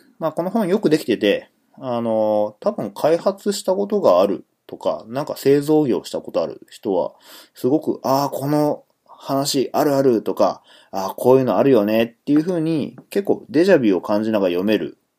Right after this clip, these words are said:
んじゃないかなと思います。で、えーっと、ストーリー仕立てになってるんで、えーっと、結構、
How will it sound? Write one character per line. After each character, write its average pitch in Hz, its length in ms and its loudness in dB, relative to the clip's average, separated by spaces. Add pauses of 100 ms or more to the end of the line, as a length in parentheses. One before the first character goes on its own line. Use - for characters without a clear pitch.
(100)
ん - 40 -14
じ 101 80 -4
ゃ 90 60 0
な 90 80 -6
い 82 60 -10
か 80 100 -8
な 71 140 -14
と - 200 -20
思 107 140 -8
い 92 40 -10
ま 87 160 -8
す。 - 220 -20 (760)
で、 165 340 4 (280)
え 143 240 0
ー 135 40 -2
っ - 60 -20
と、 131 280 4
ス - 80 -14
ト 196 120 0
ー 214 100 4
リ 226 120 2
ー - 40 0
仕 226 60 -4
立 262 120 -2
て 110 440 -2
に 117 120 -6
な 117 120 0
っ - 140 -8
て 101 120 -2
る 80 160 -6
ん 85 140 -10
で、 110 340 2 (260)
え 143 100 -8
ー - 40 -6
っ - 20 -8
と、 - 100 -20
結 226 200 -4
構、 - 280 -2